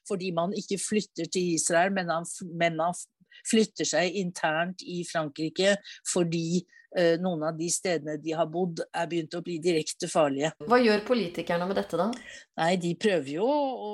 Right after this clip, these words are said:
Speaker 1: bekjempe det, og samtidig så må jeg jo legge til at vi ikke må glemme at Frankrike har den største jødiske befolkningen i Vest-Europa, men også den største muslimske befolkningen.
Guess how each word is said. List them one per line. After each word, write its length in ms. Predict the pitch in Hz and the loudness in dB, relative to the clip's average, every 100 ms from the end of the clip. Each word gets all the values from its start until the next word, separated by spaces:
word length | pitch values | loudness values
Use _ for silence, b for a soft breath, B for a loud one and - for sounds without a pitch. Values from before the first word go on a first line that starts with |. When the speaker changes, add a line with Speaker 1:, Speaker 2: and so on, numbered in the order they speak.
| 208 190 | -8 -8
Speaker 1:
bekjempe 540 | 220 180 160 - 165 | -8 -6 -10 -10 -4
det, 160 | 220 277 269 | 0 2 2
og 260 | 208 185 185 | 0 -2 -4
samtidig 720 | - 180 185 - 156 156 247 | -6 -8 -8 -12 -10 -2 -2
så 140 | 240 214 | -2 -4
må 160 | 185 | -2
jeg 200 | 165 170 | 0 0
jo 100 | 202 | 0
legge 260 | 247 180 190 - | -2 -2 -6 -6
til 280 | 175 175 175 | -6 -2 -2
at 100 | - | -2
vi 140 | 185 202 | -8 -8
ikke 200 | - 151 | -8 -8
må 120 | 180 | -2
glemme 420 | 226 185 143 151 175 | 0 0 0 -2 -2
at 200 | - B B B - | -4 B B B -4
Frankrike 640 | 185 156 143 170 160 190 - | 0 0 -2 -6 -2 -2 2
har 260 | 147 147 151 | 2 2 0
den 220 | 175 180 | -6 -4
største 720 | - 233 - - - 156 160 | 0 0 0 -2 -4 -2 -2
jødiske 640 | 175 196 156 143 147 175 | 0 0 -2 -4 -6 -6
befolkningen 680 | 170 175 143 135 160 160 185 | -6 -2 -2 -2 -8 -6 -2
i 180 | 170 170 | 0 2
Vest-Europa, 840 | 185 - - 147 147 143 139 202 240 B B - | 2 2 4 4 4 2 4 4 4 B B 0
men 160 | 185 214 - | 0 0 0
også 600 | 185 - - - - 269 277 _ _ - | 2 4 4 2 4 2 0 _ _ -10
den 120 | 202 | -8
største 500 | - - 180 - 170 170 | -8 -8 -10 -8 -8 -6
muslimske 680 | 175 - 202 262 269 - 269 | -4 0 2 4 4 2 -2
befolkningen. 720 | 269 220 - 156 151 147 | -2 -4 -8 -10 -8 -8